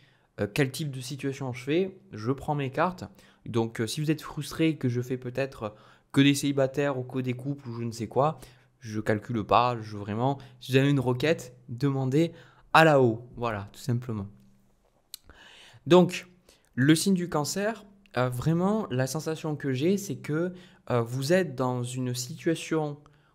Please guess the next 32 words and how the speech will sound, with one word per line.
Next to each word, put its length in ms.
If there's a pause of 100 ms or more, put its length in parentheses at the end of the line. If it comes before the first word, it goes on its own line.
(140)
on 100
va 120
dire, 400
euh, 160
matérielle 720
compliquée 720 (340)
vis-à-vis 460
d'une 160
relation. 520 (420)
Alors, 360
il 80
se 160
peut, 460 (600)
ça 160
peut 120
être 200
deux 180
choses, 360
il 60
y 20
a, 60 (100)
il 40
y 40
a 40
plein 120
de 80
choses 200
en 60
fait. 260 (640)
Euh, 180 (800)
parce 120
que 280